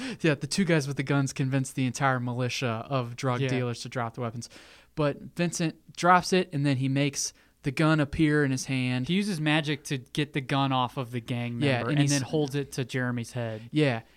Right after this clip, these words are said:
Speaker 1: and Jeremy looks across the room, and there are, it's like, some mirrors.
Speaker 2: There's a mirror.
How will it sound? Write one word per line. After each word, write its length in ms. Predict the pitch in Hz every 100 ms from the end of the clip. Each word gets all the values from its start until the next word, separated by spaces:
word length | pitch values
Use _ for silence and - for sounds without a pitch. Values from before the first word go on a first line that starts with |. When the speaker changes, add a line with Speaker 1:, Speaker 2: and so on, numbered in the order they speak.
| -
Speaker 1:
and 420 | 147 135 131 131 -
Jeremy 440 | - 156 151 147 139
looks 340 | 131 170 170 170
across 400 | - 170 147 -
the 100 | 139
room, 340 | 135 135 135
and 120 | 139
there 300 | 135 127 127 -
are, 180 | 135 131
it's 140 | 123
like, 320 | 139 123 - - _ _ -
some 320 | - 147 131
mirrors. 580 | 139 139 123 113 113 135
Speaker 2:
There's 180 | 143
a 40 | 135
mirror. 520 | 135 135 127 123